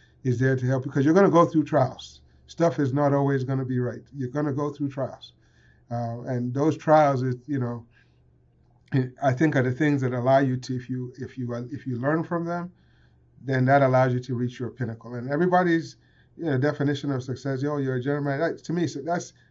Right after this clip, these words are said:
the suc-, my most successful moments in my career, the times that I've helped people. And I say that, and people are like, "Oh, you're," you know, if you go back and tell me the stories I remember the most, I'll probably tell you more stories about people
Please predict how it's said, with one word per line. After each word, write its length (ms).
the 60
suc-, 380
my 220
most 320
successful 500
moments 420
in 80
my 140
career, 300
the 80
times 280
that 80
I've 140
helped 220
people. 240
And 100
I 120
say 240
that, 120
and 100
people 160
are 80
like, 120
"Oh, 60
you're," 260
you 100
know, 280
if 220
you 100
go 180
back 180
and 160
tell 160
me 120
the 100
stories 360
I 80
remember 400
the 80
most, 360
I'll 160
probably 280
tell 180
you 100
more 160
stories 300
about 240
people 440